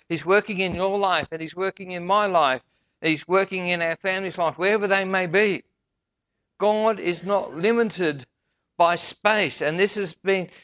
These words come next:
part of the new covenant, the new arrangement.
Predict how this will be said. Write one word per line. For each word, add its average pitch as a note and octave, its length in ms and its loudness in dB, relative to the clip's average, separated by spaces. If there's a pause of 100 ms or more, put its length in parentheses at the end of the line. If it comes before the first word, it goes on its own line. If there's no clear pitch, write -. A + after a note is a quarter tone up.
(720)
part G3 360 0
of D#3+ 160 0
the E3+ 80 -4
new F3+ 180 -6
covenant, F3+ 540 -4
the E3 120 -2
new G3 240 -2
arrangement. F#3 840 -4